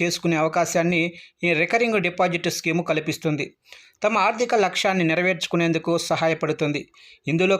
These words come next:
కనీస టెన్యూర్ పన్నెండు నెలలుగా ఉండగా గరిష్టంగా నూట ఇరవై నెలలు, అంటే ఐదు సంవత్సరాల పాటు పొదుపు చేయవచ్చు. ఇక దేశవ్యాప్తంగా అన్ని ఎస్బీఐ బ్యాంకుల్లో అందుబాటులో ఉంటుంది. ఈ పథకంలో నెలవారీ కనీస డిపాజిట్ వంద రూపాయలుగా నిర్ణయించారు.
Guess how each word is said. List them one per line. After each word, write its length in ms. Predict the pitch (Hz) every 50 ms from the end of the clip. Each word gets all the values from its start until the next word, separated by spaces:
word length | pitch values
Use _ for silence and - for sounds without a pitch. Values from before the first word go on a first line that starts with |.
| 190
కనీస 300 | 156 156 180 190 185 - 202 180 160 -
టెన్యూర్ 340 | 160 170 185 196 208 208 190 160 - - - -
పన్నెండు 300 | 143 156 175 175 180 175 170
నెలలుగా 340 | 175 175 180 180 180 175 175 170 165
ఉండగా 280 | 165 165 170 196 247 302 - - - - _ _ - -
గరిష్టంగా 460 | 220 226 220 - 240 226 214 214 214 196 160
నూట 200 | 165 180 185 180 190 180 170
ఇరవై 220 | 170 170 175 175 165 165
నెలలు, 260 | 170 185 202 196 165 143 - - - - _ -
అంటే 180 | 139 139 202 240 185 131 156
ఐదు 140 | 175 208 185 -
సంవత్సరాల 440 | 190 185 202 185 - 202 202 190 180 170 - - 165
పాటు 240 | 160 160 160 175 175 170 175
పొదుపు 260 | 170 160 165 165 180 165 -
చేయవచ్చు. 440 | 160 165 156 156 151 147 - 160 156 - _ _ _ _ - - - - _ -
ఇక 140 | - 185 143 151
దేశవ్యాప్తంగా 640 | 208 240 - 262 262 254 247 - 240 233 220 220 220 190 151
అన్ని 200 | 165 196 214 220 208 190
ఎస్బీఐ 340 | 170 - 175 175 190 190 190 180 151 165
బ్యాంకుల్లో 420 | 160 175 175 175 185 165 170 175 151 143
అందుబాటులో 520 | 160 170 165 160 165 160 156 165 160 156 151 151
ఉంటుంది. 320 | 147 156 156 151 147 131 - - _ - - - - - - - 143
ఈ 40 | 151 147 151
పథకంలో 440 | 151 151 175 180 180 180 180 214 202 165
నెలవారీ 400 | 156 160 175 180 180 180 180 175 175 -
కనీస 280 | 151 156 180 185 175 196 165 151 160
డిపాజిట్ 480 | 156 - 190 190 180 180 175 180 175 151 123 120 - - - _ - 131
వంద 160 | 135 170 196 220 220
రూపాయలుగా 400 | 220 214 220 214 196 190 180 190 170 160
నిర్ణయించారు. 640 | 151 147 160 156 156 143 - - 165 147 143 135